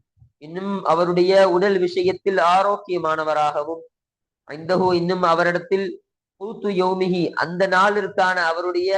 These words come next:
அந்நாளிற்கான உணவு என்பது இருந்தும் யார் ஆகுவாரோ, ஃபகஅன்னமா ஹைஸத், அவர் கொடுக்கப்பட்டவரை போல, லஹு துன்யா, அவருக்கு இந்த உலகம் கொடுக்கப்பட்டதை போல,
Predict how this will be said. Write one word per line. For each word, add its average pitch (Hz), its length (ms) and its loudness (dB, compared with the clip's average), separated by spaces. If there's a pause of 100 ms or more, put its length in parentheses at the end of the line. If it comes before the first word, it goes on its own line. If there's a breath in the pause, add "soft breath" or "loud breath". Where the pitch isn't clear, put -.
அந்நாளிற்கான 185 920 -4 (680)
உணவு 208 380 -2
என்பது 190 420 -2 (160)
இருந்தும் 202 480 -4 (600)
யார் 165 320 2
ஆகுவாரோ, 151 640 2 (680)
ஃபகஅன்னமா 165 800 -2
ஹைஸத், 180 500 -4 (240)
அவர் 175 320 -2 (180)
கொடுக்கப்பட்டவரை 170 920 -2
போல, 170 180 0 (1400)
லஹு 151 240 -4 (120)
துன்யா, 185 440 2
அவருக்கு 180 500 0
இந்த 180 180 -2
உலகம் 190 420 0
கொடுக்கப்பட்டதை 175 720 -4
போல, 170 200 2